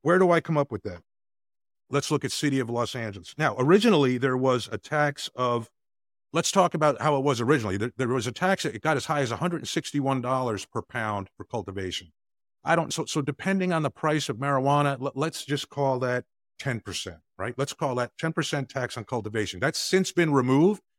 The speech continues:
because they've recognized that there's only two ways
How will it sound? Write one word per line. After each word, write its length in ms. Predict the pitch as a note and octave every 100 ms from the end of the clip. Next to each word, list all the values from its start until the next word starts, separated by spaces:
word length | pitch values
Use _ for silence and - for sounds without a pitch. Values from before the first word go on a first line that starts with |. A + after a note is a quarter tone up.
| _ -
because 340 | C#3+ D3+ B2
they've 200 | C3 B2
recognized 920 | G#2+ C#3+ F3 D3+ A#2+ G#2 G2+ G2+ - _ _ _ _ -
that 200 | B2 A#2
there's 160 | A#2
only 240 | D#3 D3+ B2
two 160 | F3+
ways 400 | D3+ C#3+ C#3 A#2+